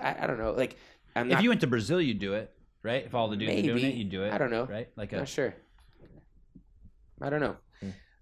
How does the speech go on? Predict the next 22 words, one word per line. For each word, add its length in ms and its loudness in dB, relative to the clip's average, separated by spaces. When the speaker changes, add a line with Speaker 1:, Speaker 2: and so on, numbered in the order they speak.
Speaker 1:
I 100 2
just, 340 0
like, 280 2
<clears throat> 40 -4
it 1120 -2
would 100 6
just 160 0
be 120 2
weird. 340 2
For 120 0
me, 180 4
it 40 6
would 80 6
be 100 2
weird. 200 6
I'm 80 4
not 120 2
calling 240 2
Sam 320 0
weird. 300 0
I 200 -2
Speaker 2:
No. 240 0